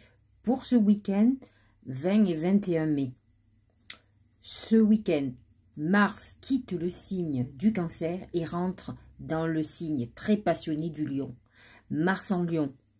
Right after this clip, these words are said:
exacerbe nos désirs, notre libido, notre créativité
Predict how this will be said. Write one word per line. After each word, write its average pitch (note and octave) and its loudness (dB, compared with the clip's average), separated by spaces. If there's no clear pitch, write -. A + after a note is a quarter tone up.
exacerbe F3+ 0
nos D#3 0
désirs, E3 2
notre E3 -4
libido, E3 0
notre D#3 -2
créativité G3+ 0